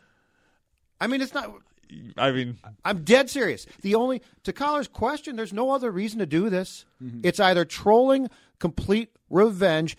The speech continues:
Speaker 1: There's no compelling case to put Adrian Peterson in that offense. With Aaron Rodgers, he can't block, he can't play in pistol, he can't play in shotgun.
Speaker 2: Why couldn't he play in the pistol?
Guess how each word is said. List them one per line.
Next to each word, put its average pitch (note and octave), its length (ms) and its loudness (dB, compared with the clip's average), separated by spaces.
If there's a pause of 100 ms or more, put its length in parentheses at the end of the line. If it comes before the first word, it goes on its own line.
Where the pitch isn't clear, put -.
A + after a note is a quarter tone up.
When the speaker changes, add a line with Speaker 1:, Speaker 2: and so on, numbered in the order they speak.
(140)
Speaker 1:
There's E3+ 260 0
no G#3 220 4
compelling F#3 720 -4
case D#3 340 -4
to - 80 -20
put C#3+ 180 -4
Adrian C#3+ 360 -4
Peterson C#3 500 -8
in C#3 160 -4
that C3+ 180 -4
offense. G2+ 480 -6 (240)
With A2+ 240 -6
Aaron F3+ 280 2
Rodgers, F3 420 0 (160)
he B2 140 -10
can't F#3 340 -2
block, D#3+ 380 2 (120)
he - 140 -12
can't D3 260 -2
play E3 140 -2
in E3 60 -4
pistol, A#2+ 380 -8 (120)
he D3 140 -6
can't C#3 260 -2
play C#3 160 -2
in C3 60 -4
shotgun. A#2+ 340 -4
Speaker 2:
Why G#3 60 2
couldn't B3+ 160 -2
he B3 60 -2
play A3+ 100 -2
in A3+ 80 -4
the A3+ 60 -6
pistol? - 360 -8